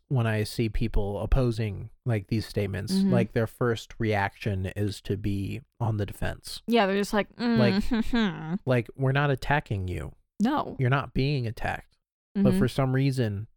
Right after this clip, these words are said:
Speaker 1: you feel the need to defend racist behavior.
Speaker 2: People get really, I've noticed, angry when, uh, uh, especially people that, um, that are, like, celebrities like that, speak out about negative experiences they've had regarding, that have regarded their,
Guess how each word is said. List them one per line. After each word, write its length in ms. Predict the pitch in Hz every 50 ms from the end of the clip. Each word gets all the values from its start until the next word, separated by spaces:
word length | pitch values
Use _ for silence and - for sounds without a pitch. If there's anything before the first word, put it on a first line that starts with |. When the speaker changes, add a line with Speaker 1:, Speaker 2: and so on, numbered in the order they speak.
| _ _ -
Speaker 1:
you 160 | 127 127 131
feel 220 | - - 131 123
the 120 | 117 117 117
need 220 | 120 117 117 113 -
to 80 | 120
defend 540 | 110 110 107 - - - 113 110 110 104 -
racist 600 | - 107 110 107 107 104 - - 110 - - -
behavior. 440 | - 98 90 101 98 104 - - - -
Speaker 2:
People 260 | 247 262 - 370 359
get 200 | 359 330 277 -
really, 540 | - 180 180 196 202 196 196 196 185 - - - - _ -
I've 160 | 202 190 185
noticed, 480 | 180 180 180 175 165 160 180 - - _ -
angry 460 | 185 180 196 220 226 208 190 160 165
when, 340 | 160 165 165 165 160 160 165
uh, 260 | 160 165 147 - - - _ _ _ _ _ _ _ _ _ _ _ -
uh, 260 | 185 175 170 156 -
especially 680 | 185 - - 240 226 - 269 240 214 196 185 180 165 - - - - _ _
people 720 | - 220 190 196 - 185 170 165 160 165 160 156 - - _ _ _ -
that, 240 | 175 180 170 151 -
um, 540 | - - - 175 - - - - 202 202 - - _ _ -
that 160 | 180 175 165
are, 160 | 160 160 156
like, 300 | 156 156 156 160 - _ _ _
celebrities 600 | - - 196 202 247 277 262 208 185 147 170 -
like 160 | 165 127 - - _
that, 280 | - 160 147 - - - - _ _ _ -
speak 340 | - - - 277 294 - 294
out 220 | 302 302 269 -
about 320 | 185 196 196 190 190 160 160
negative 420 | 190 190 185 185 185 208 202 190
experiences 680 | 170 175 - - 220 220 202 220 202 185 190 - 185 175
they've 160 | - 180 170 165
had 300 | 202 202 190 156 156 - -
regarding, 720 | - 190 175 180 - 170 190 214 202 180 156 156 147 - 135
that 100 | 180 196
have 180 | 208 196 170 196
regarded 360 | 190 - 180 196 226 214 170
their, 220 | 170 147 143 -